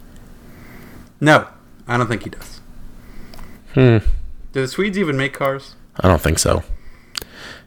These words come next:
Speaker 2: And Kreider runs everywhere he goes 'cause he's so fast, so he definitely. Last question.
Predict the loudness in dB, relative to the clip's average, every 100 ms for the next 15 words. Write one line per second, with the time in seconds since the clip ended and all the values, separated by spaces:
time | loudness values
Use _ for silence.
0 | 0 0 8 8 10 8 6 4 4 2
1 | 2 0 -2 -2 -2 -2 -4 -4 0 2
2 | 2 2 -2 -2 -6 -2 0 2 4 2
3 | 2 -2 -2 -4 -4 -8 -12 -16 -20 -20
4 | -20 -20 -20 -20 -20 -20 -20 -20 -20 -20
5 | -20 -20 -20 -20 -20 -20 -20 -20 -20 -20
6 | -20 -20 -20 -16 -8 -8 2 8 8 8
7 | 6 6 4 -2